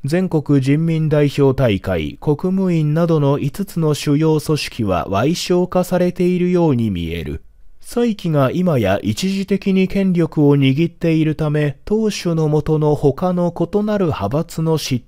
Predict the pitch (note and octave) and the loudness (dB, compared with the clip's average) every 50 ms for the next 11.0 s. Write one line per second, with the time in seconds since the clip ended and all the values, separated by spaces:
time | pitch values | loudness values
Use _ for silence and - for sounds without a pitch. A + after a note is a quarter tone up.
0 | - - F3+ F3+ F3+ F3 E3+ D#3+ - C#3+ A#2+ C3 D3+ E3 E3+ E3+ D#3+ D#3 D#3 C#3+ | -8 -6 -4 0 0 0 0 0 0 0 0 0 0 0 0 0 0 2 2 0
1 | C3 - - - - F#3+ F3+ E3+ D#3+ - D#3 C#3 - - B2+ A#2 A2+ F2+ - - | 0 -2 -6 -8 -4 0 0 0 0 0 -2 -2 -2 0 0 0 0 -2 -4 -6
2 | - F#2+ D2 - - - - - - - - - - - - D3+ D3 E3 E3+ E3+ | -8 -8 -8 -10 -12 -16 -20 -20 -20 -20 -20 -20 -18 -4 -2 0 0 2 0 0
3 | E3+ E3 - E3+ D#3 D#3 D#3+ D#3+ D#3+ - E3 D#3+ D3+ - D#3+ D#3+ F3 F#3 F#3+ F3+ | -2 -4 -4 -6 -4 -2 -2 -2 0 0 -2 -2 0 -2 -2 -2 0 0 0 0
4 | F#3 - - - F#3+ F#3 F3+ - - D#3+ D3 C#3+ C#3 C3+ B2+ C3 - D3 C#3 C3 | -2 -4 -4 -2 -2 0 0 0 0 0 0 2 2 0 0 0 0 2 4 4
5 | C3 B2 A2 C3 B2 A#2+ A2+ - - - - G3 G#3+ A3 G3+ G#3 - F3+ E3 D#3+ | 4 2 2 2 0 0 0 -4 -8 -6 -4 -2 -2 -2 -2 -2 -2 0 0 0
6 | D#3 - D#3 D3+ - D#3+ D3+ D3 C#3 - - C#3+ C3+ C#3 C3+ C3 - G#2 - E3 | 2 0 -2 -2 -2 -2 -2 0 -2 -2 -4 -2 0 0 0 0 0 -2 0 0
7 | F#3 F3 D#3 C#3+ - C#3+ C#3 - - - - F#3 F3+ F3+ F3+ D#3 F3 F3 D#3+ E3 | 2 0 0 -2 -2 -4 -6 -6 -8 -4 -2 0 2 2 2 0 0 2 2 2
8 | C#3 A#2+ G#2 F#2 F#2+ F#2 F2+ G2+ D#3 F#3+ G#3 G3+ G#3 - F#3 E3+ E3 D#3+ D#3 D#3+ | 2 2 2 0 0 -2 0 0 -2 -2 -2 -2 -2 -2 0 0 2 2 2 0
9 | D#3 D3+ D#3 F3 F3+ E3+ D#3+ D3 C#3 C#3 C#3 D3+ D#3 D#3 C#3 C3 C3 - - A2 | 0 0 0 0 2 2 2 2 2 2 2 2 2 4 4 2 2 0 -2 -2
10 | G#2 C3 D3 D3+ C#3 - - C#3+ B2+ B2 A2+ G2+ F#2+ F2 D#2+ C#2 C2+ C#2+ D2 | 0 0 0 0 -2 0 0 0 0 0 0 -2 -4 -6 -6 -8 -8 -10 -12